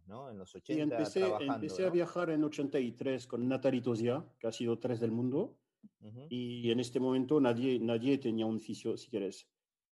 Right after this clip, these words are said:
Speaker 2: Y,
Speaker 1: Ujú.
Speaker 2: eh, y el año siguiente, eh, ya empecé a trabajar con Guy Forget,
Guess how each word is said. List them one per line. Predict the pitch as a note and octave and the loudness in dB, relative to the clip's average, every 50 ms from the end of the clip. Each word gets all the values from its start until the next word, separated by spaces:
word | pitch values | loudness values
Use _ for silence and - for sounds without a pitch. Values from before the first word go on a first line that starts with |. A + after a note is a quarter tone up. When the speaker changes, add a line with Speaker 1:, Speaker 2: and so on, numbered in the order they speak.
| _ _ | _ _
Speaker 2:
Y, | - A2+ A2+ A2+ A2+ | -2 2 4 6 6
Speaker 1:
Ujú. | A2+ | 6
Speaker 2:
eh, | A2+ A2+ A2 | 6 4 2
y | C3 A#2+ A#2 A2+ A2+ A2+ A2 | 2 -2 -2 0 0 2 2
el | A2 A2 | 2 2
año | A#2 A#2+ C3 C3+ | 2 2 2 0
siguiente, | C3 - C#3+ B2+ C3+ C3 B2+ A#2+ C3 C#3+ C#3+ D3 D3 D3 C#3+ C#3 B2 - G#2 G2 - | 0 -2 -2 -2 -2 -2 -2 -2 -2 -2 0 0 0 0 0 0 -2 -2 -4 -6 -6
eh, | A2 G#2+ G#2 G#2 G#2 G#2 G2+ G2+ G2+ G2+ G2 G2 F#2+ F#2+ F#2+ F#2 F#2 F2 E2 D2+ D2 D2 - - - - - - _ - | -6 -6 -4 -4 -4 -4 -4 -4 -4 -4 -4 -4 -4 -4 -6 -6 -8 -10 -10 -12 -14 -16 -18 -20 -20 -20 -20 -20 _ -8
ya | B2 | -6
empecé | A#2+ A#2+ A#2+ C3+ A#2+ - C3 | -6 -4 -4 -6 -4 -4 -4
a | B2 | -4
trabajar | B2 - B2 A#2+ A#2 - B2+ A#2+ | -4 -2 -4 -4 -2 -4 -6 -6
con | A#2 - A2+ A2+ A2+ A2 | -6 -6 -6 -6 -6 -6
Guy | A2 B2 | -10 -12
Forget, | A#2 - C3 A2+ A2+ B2+ D3+ - | -6 -4 -4 -4 -2 -4 -6 -6